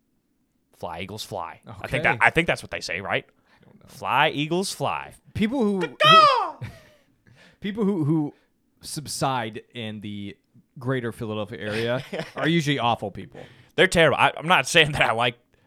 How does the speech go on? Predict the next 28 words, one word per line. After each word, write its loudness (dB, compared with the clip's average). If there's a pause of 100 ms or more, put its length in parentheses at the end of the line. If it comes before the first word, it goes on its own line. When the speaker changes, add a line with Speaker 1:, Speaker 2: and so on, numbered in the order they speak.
(120)
Speaker 1:
the -6
city 0
of -6
Philadelphia 0
or -2
the -8
people, -8 (240)
but -2
Rob 2
McElhenney 0
seems -6
to -4
be -6
Speaker 2:
He's -16
Speaker 1:
a -10
Speaker 2:
a -8
Speaker 1:
pretty 0
Speaker 2:
cool 2
guy. -6
Speaker 1:
pretty -4
cool -2
dude. -2
Speaker 2:
He's 0
a 2
Hollywood 0
guy, -10
though, -20
now. -20